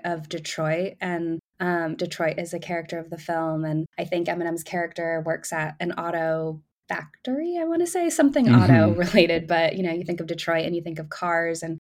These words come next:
Speaker 1: I always think of sort of a city that's sort of suffered with the way factories have shut down and the automotive industry has moved overseas, and I don't know, I think it, it's just a cool portrait of Detroit too, and so,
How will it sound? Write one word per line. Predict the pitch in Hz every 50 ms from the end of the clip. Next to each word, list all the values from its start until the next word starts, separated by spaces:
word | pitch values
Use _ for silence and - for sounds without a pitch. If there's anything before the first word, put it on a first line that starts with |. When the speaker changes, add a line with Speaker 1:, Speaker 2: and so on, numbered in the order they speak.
| _ -
Speaker 1:
I | - 185 185 180
always | 175 170 170 170 165 165 160
think | - - 165 165 160
of | 165 160 165 165 160 160 160 160 - -
sort | - - 185 175 165
of | 170 165 160 185 - -
a | 170
city | - - - 170 170 165 165 165 165 156
that's | 160 160 151 151 - - - - -
sort | - 247 240 233
of | 226 220
suffered | - - - 202 190 185 - 190 185 180 175 180
with | 175 170 - - -
the | 175 170
way | 165 165 160 160 160 160 156 160 160 170 170 _
factories | - 175 165 156 151 - 170 165 165 170 165
have | 156 151
shut | 156 - 175 - -
down | - 269 285 277 262 247 233 220
and | 202 185 175 175 170 170 165 - - -
the | - 180 -
automotive | 175 175 180 175 175 170 170 175 170 170 175 -
industry | - 180 175 170 - - 175 170 170
has | 170 170 170 -
moved | 185 180 175 170 170 165 - - - - -
overseas, | 190 180 180 190 190 190 _ _ _ - - - - 285 262 233 202 190 185 180 180
and | 175 170 175 175 175 _ -
I | 208 202
don't | 202 190
know, | 175
I | 175 175
think | 175 190 185 175
it, | 175 170 165 - -
it's | - 180 180 180 -
just | - 185 180 -
a | 180
cool | 180 - - 175
portrait | 175 - 175 170 170 - 170 165 165 170
of | 170 165 156 151
Detroit | 175 175 - - 175 170 175 - -
too, | - - 196 190 190 190 - -
and | 180 180 175
so, | - - - - 202 185